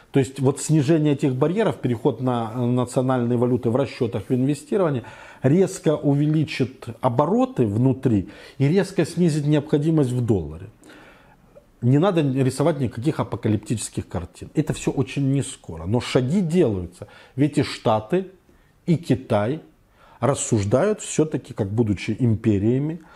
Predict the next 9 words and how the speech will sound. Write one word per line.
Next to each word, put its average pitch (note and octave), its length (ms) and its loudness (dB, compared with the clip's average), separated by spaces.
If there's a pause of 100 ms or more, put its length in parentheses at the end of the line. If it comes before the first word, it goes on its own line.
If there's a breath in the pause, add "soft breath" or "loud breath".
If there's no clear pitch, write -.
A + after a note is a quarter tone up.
(420 loud breath)
э, G#2 280 2
с, G2 260 -8
с - 100 -2
имперским A#2+ 520 2
мышлением, E3+ 460 0
там, A2 200 0
на A#2 100 2
десять-двадцать C3 920 0
лет. F2 180 -8